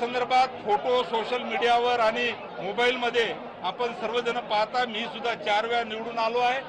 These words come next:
माझ्या समाजाचा, विमुक्त भटक्या समाजाचं, मागासवर्गीय लोकांचं प्रेम माझ्यावर आहे.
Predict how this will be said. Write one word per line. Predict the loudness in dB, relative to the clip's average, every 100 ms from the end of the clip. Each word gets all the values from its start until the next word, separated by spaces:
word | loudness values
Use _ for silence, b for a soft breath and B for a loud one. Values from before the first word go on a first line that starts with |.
| -10 -14 -14 -10 0
माझ्या | 2 2 0
समाजाचा, | 0 0 0 0 0 2
विमुक्त | 2 -4 -6 -6 -4
भटक्या | -4 -4 -2 -2
समाजाचं, | -2 -2 0 0 0 -2 -2 -6 -10 -6 0
मागासवर्गीय | 2 4 0 0 -4 0 2
लोकांचं | 2 0 -2 -2 -6
प्रेम | 0 0 2
माझ्यावर | 0 2 2 4
आहे. | 2 2